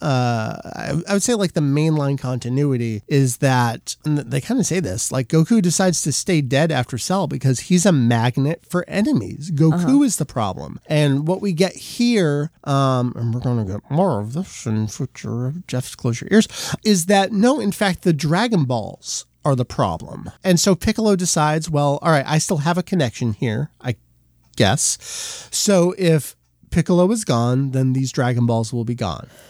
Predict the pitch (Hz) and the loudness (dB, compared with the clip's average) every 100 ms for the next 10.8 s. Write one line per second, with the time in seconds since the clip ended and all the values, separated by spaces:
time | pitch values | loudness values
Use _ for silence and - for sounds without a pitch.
0 | _ 147 131 117 - 147 139 147 - 143 | _ -2 0 0 0 2 2 2 0 2
1 | 139 139 135 - 135 120 113 113 113 117 | 4 2 0 0 0 0 0 0 0 -2
2 | - - - - 165 143 131 135 _ 123 | -8 -12 -12 -2 2 2 2 -2 _ -6
3 | 92 92 - _ 302 359 185 180 247 - | -6 -10 -20 _ -2 0 0 2 0 0
4 | - _ - 262 180 104 87 - _ - | -10 _ 0 2 2 0 -6 -12 _ 0
5 | 185 131 107 196 294 330 349 415 - - | 2 2 0 2 4 4 2 -2 -6 -10
6 | - 349 - _ - 240 220 196 294 - | -10 -12 -14 _ -4 2 2 4 2 2
7 | _ _ _ 220 208 151 - _ 190 226 | _ _ _ 2 4 2 -4 _ -4 2
8 | 196 208 202 240 233 214 214 - - 208 | 2 2 0 -2 -2 -2 -2 -2 0 0
9 | 185 - 190 - 233 196 185 180 190 165 | 0 -4 -4 -2 -2 0 0 0 0 -2
10 | 170 180 185 175 160 202 165 - | -2 -6 -2 0 2 2 0 -2